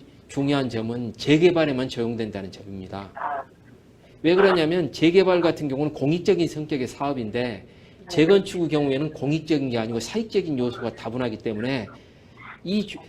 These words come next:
Speaker 1: 아까 토지보상법은 공익사업에 해당되는 거라서 적용이 안 됩니다. 그래서 여기 관련해서 기존에 보상을 받지 못했기 때문에 여기에 대해서 그 위헌이다, 그 논란이 많았습니다.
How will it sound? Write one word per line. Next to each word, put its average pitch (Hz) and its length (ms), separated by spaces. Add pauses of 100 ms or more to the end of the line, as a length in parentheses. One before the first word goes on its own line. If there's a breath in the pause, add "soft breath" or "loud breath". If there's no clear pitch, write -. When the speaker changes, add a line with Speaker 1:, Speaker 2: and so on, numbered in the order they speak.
Speaker 1:
아까 - 160
토지보상법은 185 1000
공익사업에 170 640
해당되는 135 440
거라서 113 300
적용이 110 320
안 98 140
됩니다. 107 300
그래서 156 320 (440 loud breath)
여기 160 260
관련해서 147 640 (400 loud breath)
기존에 156 440
보상을 143 400
받지 - 260
못했기 113 440
때문에 110 460 (840)
여기에 147 260
대해서 123 280 (280 loud breath)
그 127 100
위헌이다, 123 720 (220)
그 - 140
논란이 131 400
많았습니다. 113 720